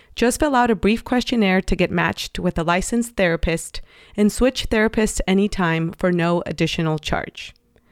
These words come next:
Let therapy be your map with BetterHelp. Visit betterhelp dot com slash elevator today to get ten percent off your first month. That's BetterHelp, H E L P dot com slash elevator.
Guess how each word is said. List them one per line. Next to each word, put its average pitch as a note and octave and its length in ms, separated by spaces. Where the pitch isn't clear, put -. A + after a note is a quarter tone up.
Let G#3+ 240
therapy A#3+ 360
be A3 140
your G#3+ 160
map G#3 380
with F#3 200
BetterHelp. F3 560
Visit F#3 300
betterhelp A3 500
dot - 240
com E3+ 480
slash E3+ 520
elevator E3+ 540
today F3 680
to G3+ 120
get F3 220
ten G#3 200
percent A3 360
off E3+ 240
your E3 120
first - 380
month. - 340
That's F#3 240
BetterHelp, A3 640
H - 500
E G3+ 240
L A3 160
P F#3+ 500
dot F3+ 280
com D#3+ 480
slash E3+ 580
elevator. D#3 540